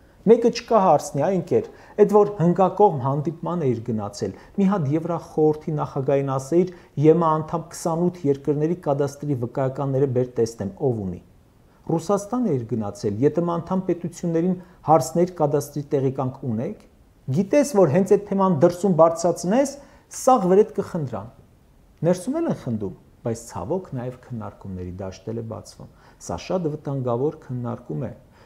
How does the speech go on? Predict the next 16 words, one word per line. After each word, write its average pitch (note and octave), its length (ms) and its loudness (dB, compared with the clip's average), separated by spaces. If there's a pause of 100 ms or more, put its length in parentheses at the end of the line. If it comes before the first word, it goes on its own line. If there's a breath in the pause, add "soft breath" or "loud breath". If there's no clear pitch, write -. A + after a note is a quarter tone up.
(140 soft breath)
Նիկոլ D#3 400 -2
Փաշինյանը D#3 600 -6 (100)
փաստացի C#3 640 -6 (120)
Հայաստանի B2 500 -6 (160)
բոլոր C#3+ 440 0
հարևաններին C3+ 720 -2
դրդում C#3 480 -2
է, G#2 60 0 (340 loud breath)
պահանջում D#3 640 2
է D#3+ 140 4
տարածքային A2+ 560 -4
պահանջ C3+ 400 -8
ներկայացնել A#2 640 -6
մեր F#2 200 -6
դեմ։ F2+ 120 -8 (580 soft breath)
Թուրքիան G#3+ 400 0